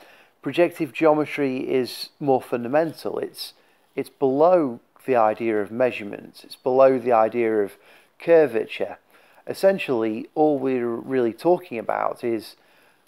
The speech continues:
properties of points and lines. And I think one of the most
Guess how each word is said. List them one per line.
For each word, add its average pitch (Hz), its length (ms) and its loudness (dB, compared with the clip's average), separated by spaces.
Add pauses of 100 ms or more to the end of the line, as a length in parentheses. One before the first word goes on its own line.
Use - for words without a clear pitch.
(160)
properties 139 540 -4
of 120 300 -2 (220)
points 127 420 -4
and 110 160 -8
lines. - 720 0 (840)
And 139 480 0 (680)
I 165 120 2
think 202 240 -8
one 196 140 2
of 196 140 -2
the 143 80 -4
most 151 500 -2